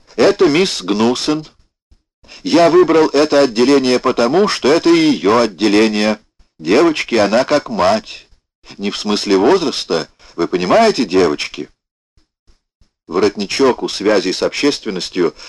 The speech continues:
такой тесный, что у него распухает лицо, когда он смеётся. А смеётся почти всё время, не понимаю над чем, смеётся дробно, высоким голосом, как будто сам хотел бы перестать, но не может.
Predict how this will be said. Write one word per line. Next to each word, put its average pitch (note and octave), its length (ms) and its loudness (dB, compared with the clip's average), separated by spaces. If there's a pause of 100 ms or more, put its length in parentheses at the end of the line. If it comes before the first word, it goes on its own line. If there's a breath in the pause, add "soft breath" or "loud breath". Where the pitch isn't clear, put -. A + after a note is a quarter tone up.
(160 loud breath)
такой G#2 380 0
тесный, G2 600 -2 (320 loud breath)
что A2 300 0
у G#2+ 120 0
него A#2 440 2
распухает A#2 720 -2
лицо, A#2 480 -2
когда E2+ 340 -2
он D#2+ 100 -4
смеётся. - 680 -6 (440 loud breath)
А D#2 200 0
смеётся G2 640 0
почти F#2+ 340 -4
всё F2+ 240 -2
время, A2 440 0 (320 soft breath)
не G#2 120 -6
понимаю B2 440 0
над C3+ 180 -2
чем, D#2 500 -4 (160 loud breath)
смеётся A#2 640 -2
дробно, G#2+ 500 0
высоким G#2 460 -4
голосом, G#2+ 600 0 (360 loud breath)
как G#2+ 220 -4
будто B2+ 280 -2
сам B2+ 300 -2
хотел C#3+ 420 0
бы A2+ 120 -2
перестать, F#2 600 -4
но G2+ 120 -4
не G2+ 120 -8
может. C#2+ 560 -12